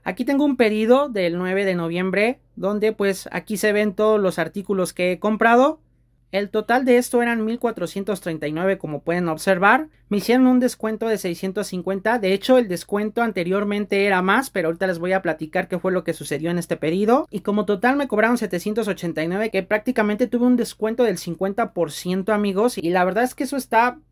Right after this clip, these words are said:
súper buenísimo. Aquí aclaro que apliqué el cupón de doscientos pesos al mes que te regala por tener esta membresía.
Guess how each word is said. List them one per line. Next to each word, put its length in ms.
súper 540
buenísimo. 800
Aquí 280
aclaro 420
que 100
apliqué 580
el 140
cupón 500
de 220
doscientos 560
pesos 340
al 140
mes 260
que 80
te 160
regala 400
por 200
tener 200
esta 240
membresía. 800